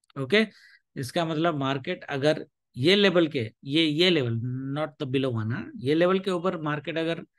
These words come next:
गैप अप नहीं होता है या दस बजे से पहले मार्केट इस लेवल के ऊपर नहीं जाता है, उस लेवल को छोड़ो, आप इस लेवल से भी सेल कर सकते हो। नाइनटीन थाउजेंड थर्टी से डे लो कटा या फिर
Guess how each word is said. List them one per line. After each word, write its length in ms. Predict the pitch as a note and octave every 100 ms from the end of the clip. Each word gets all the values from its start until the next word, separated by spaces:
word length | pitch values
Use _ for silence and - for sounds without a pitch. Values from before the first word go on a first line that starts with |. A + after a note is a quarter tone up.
| _ _ _ _ B2
गैप 220 | C#3 C3+
अप 140 | D3+ C#3
नहीं 460 | C#3 C#3+ F#3+ A3
होता 300 | D#3+ A#2 -
है 100 | - - _ _ _ _ -
या 120 | C3
दस 320 | B2+ D3+ D#3+ D#3
बजे 360 | E3 D#3+ E3+ -
से 220 | - F3+
पहले 340 | E3 D3+ D#3+ D#3+
मार्केट 420 | D3+ D3 E3 D#3+
इस 200 | D#3+ D#3+
लेवल 280 | D3+ D#3 D#3
के 100 | D#3+
ऊपर 280 | D#3 D#3+
नहीं 560 | D3 C#3+ C#3+ D#3 G#3+ G#3
जाता 340 | E3 B2+ B2+
है, 180 | A2+ G2+ - _ _ -
उस 180 | E3 F3+
लेवल 240 | F#3+ F3+
को 100 | E3+
छोड़ो, 280 | E3 D#3+ C3
आप 160 | B2+ B2
इस 180 | C#3+ C3+
लेवल 240 | D3+ D3+
से 140 | C#3+
भी 100 | C#3+
सेल 260 | D#3 C#3 B2
कर 140 | A#2+ A2+
सकते 280 | - -
हो। 60 | G2
नाइनटीन 500 | A#2+ C3+ D3+ E3+ E3+
थाउजेंड 500 | D#3 D3 C#3+ D#3 D3
थर्टी 320 | C#3 B2 D3
से 260 | B2+ E3+ G3 - _ _ _ - - - - _
डे 240 | B2 C#3 E3+
लो 200 | F3 F3
कटा 460 | E3+ D#3 F3+ G#3 - _ _ _ _ _ _ -
या 220 | C3+ D#3+
फिर 320 | E3 G3+ G3+